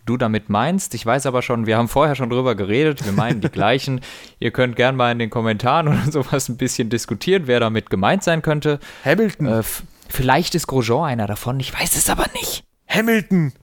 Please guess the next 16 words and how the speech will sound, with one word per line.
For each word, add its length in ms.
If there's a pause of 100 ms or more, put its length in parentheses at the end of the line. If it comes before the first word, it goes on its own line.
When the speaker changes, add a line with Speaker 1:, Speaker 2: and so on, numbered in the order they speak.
(140)
Speaker 2:
Hamilton, 460
Vettel 380
und 120
Verstappen, 520
die 80
können 220
nix. 440
<laughs> 1300
Speaker 1:
Das 140
sind 140
echt 200
die 60
billigsten, 500
Bruder. 360 (260)
Speaker 2:
Richtig. 420 (1900)
Ja. 160